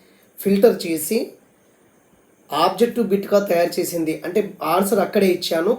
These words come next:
కాన్సెప్ట్ వైజ్‌గా బిట్లు తయా-, తయారు చేశాను. Nearly వన్ నాట్ ఫైవ్ పేజెస్ అయితే ఉన్నాయి. అది ప్రీ పీడీఎఫ్, ఆ, ఫ్రీ, ఫ్రీగా పీ-, పీడీఎఫ్ అనేది అందరూ కూడా నేను సెండ్ చేయటం జరిగింది. So ఎవరికైనా ఏపీలో ఉన్నటువంటి యాస్పిరెంట్స్ ఎవరైతే ఉన్నారో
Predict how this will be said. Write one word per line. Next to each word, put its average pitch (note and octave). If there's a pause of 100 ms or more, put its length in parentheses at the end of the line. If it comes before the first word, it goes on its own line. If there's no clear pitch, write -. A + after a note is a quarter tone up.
కాన్సెప్ట్ A3+
వైజ్‌గా F#3+
బిట్లు F#3
తయా-, E3
తయారు D#3
చేశాను. E3 (480)
Nearly G3+
వన్ E3+
నాట్ G#3
ఫైవ్ F3+
పేజెస్ F3
అయితే F3
ఉన్నాయి. D3+ (840)
అది G3
ప్రీ G#3
పీడీఎఫ్, G#3
ఆ, F3
ఫ్రీ, F3+
ఫ్రీగా A3
పీ-, G3
పీడీఎఫ్ F#3+
అనేది F3+
అందరూ E3+
కూడా F3+
నేను E3
సెండ్ D#3
చేయటం D3+
జరిగింది. D#3 (880)
So A#3
ఎవరికైనా A3
ఏపీలో G#3
ఉన్నటువంటి G3
యాస్పిరెంట్స్ F3
ఎవరైతే E3
ఉన్నారో D#3